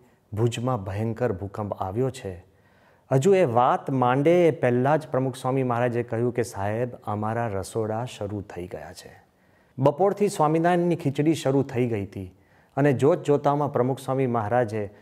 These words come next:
સંતો અને સ્વયંસેવકોને કહ્યું કે આપ ત્યાં ભુજ પહોંચી રાહત કાર્ય શરૂ કરો. અને રાહત કામ તો કેવું કે શરૂઆતથી જ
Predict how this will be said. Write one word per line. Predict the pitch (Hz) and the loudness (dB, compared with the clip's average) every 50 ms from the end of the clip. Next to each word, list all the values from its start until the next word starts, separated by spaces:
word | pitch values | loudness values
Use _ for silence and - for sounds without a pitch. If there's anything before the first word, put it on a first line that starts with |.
| _ - | _ -12
સંતો | - - 135 131 131 135 131 - 160 | -2 0 0 2 2 0 0 2 2
અને | 165 156 147 139 | 2 2 0 -4
સ્વયંસેવકોને | 135 143 127 123 127 127 117 - 120 117 117 - - 113 110 107 | -4 -4 -2 -2 -2 -2 -4 -2 -2 -2 -2 -2 -2 -4 -4 -4
કહ્યું | 107 107 98 95 110 117 101 - - - _ _ _ _ - | -4 -4 -4 -4 -4 -4 -4 -6 -10 -18 _ _ _ _ -2
કે | - - | -2 -2
આપ | - - 113 117 131 143 - 123 | 0 2 2 2 2 0 -2 -6
ત્યાં | - - 127 120 107 | -4 -2 -2 -2 -2
ભુજ | 98 101 110 113 107 117 | -4 -4 -4 -2 -4 -6
પહોંચી | - - 110 107 104 - - 123 117 107 101 98 - _ - _ _ _ - | -6 -4 -6 -6 -6 -6 -6 -4 -4 -4 -4 -6 -10 _ -20 _ _ _ -8
રાહત | 110 107 104 101 104 117 113 - | -2 0 0 0 0 -4 -6 -4
કાર્ય | - 113 107 104 110 110 101 | -2 0 0 0 0 -2 -2
શરૂ | - - - 95 95 98 | -4 -6 -6 -6 -6 -6
કરો. | 92 - 92 - 80 82 82 _ _ _ _ _ _ _ _ - | -8 -10 -10 -12 -12 -16 -18 _ _ _ _ _ _ _ _ 0
અને | 139 160 170 139 | 2 4 4 4
રાહત | 123 123 120 147 156 156 | 4 2 2 0 -2 0
કામ | - 180 185 190 | 2 2 2 2
તો | 180 196 190 | 0 -2 -2
કેવું | - - 170 175 147 113 98 95 - _ _ _ _ _ _ _ _ _ _ _ _ _ _ _ - | 0 0 0 0 0 -4 -8 -10 -16 _ _ _ _ _ _ _ _ _ _ _ _ _ _ _ 0
કે | 165 | 0
શરૂઆતથી | 143 - - 147 151 156 170 185 202 202 208 - - 139 123 110 | 2 4 4 4 6 8 6 6 6 4 0 -4 0 0 0 0
જ | 98 | -2